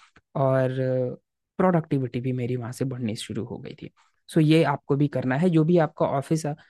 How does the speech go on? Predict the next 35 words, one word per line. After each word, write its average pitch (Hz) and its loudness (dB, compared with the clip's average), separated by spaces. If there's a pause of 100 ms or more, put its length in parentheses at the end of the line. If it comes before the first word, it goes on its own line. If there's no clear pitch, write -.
(260)
अटायर 147 4
है, 160 2
जो 143 -2
आप 123 -8
पहन 156 0
के 170 0
जाते 160 0
हैं, 170 0 (120)
वही 190 2
पहन 147 -2
के 143 -2
कोशिश 139 -4
करेंगे 139 0
आप 135 -2
बैठने 135 0
का 175 0 (520)
और 135 2
अपने 139 0
वर्क 127 -2 (120)
प्लेस 127 -4
पर 147 -6
काम - -10
करने - -12
का। - -16 (1040)
So, 131 2
this 131 0
is 127 2
number, 120 0 (120)
uh, 127 -4
number 123 -4
five। 180 2 (500)
So, - -8
number 190 6
six 196 0 (100)
is 175 6